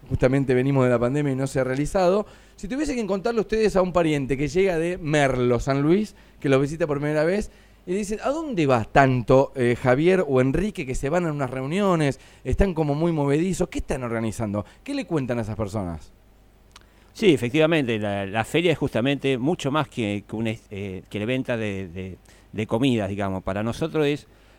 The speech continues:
Speaker 2: más que nada un nexo que tienen que tener las asociaciones con la comunidad,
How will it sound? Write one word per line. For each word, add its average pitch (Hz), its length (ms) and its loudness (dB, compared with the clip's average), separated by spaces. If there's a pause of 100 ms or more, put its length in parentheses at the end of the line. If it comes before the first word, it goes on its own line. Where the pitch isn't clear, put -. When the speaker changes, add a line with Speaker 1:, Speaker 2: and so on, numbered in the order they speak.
Speaker 2:
más 131 180 -2
que 120 120 -6
nada 139 380 0
un 123 200 -2
nexo 147 320 -2
que 101 140 -6 (180)
tienen 120 240 -6
que 113 100 -6
tener 117 260 -4
las 113 180 -4
asociaciones 117 680 -4
con 98 220 -6
la 95 80 -4
comunidad, 95 560 -4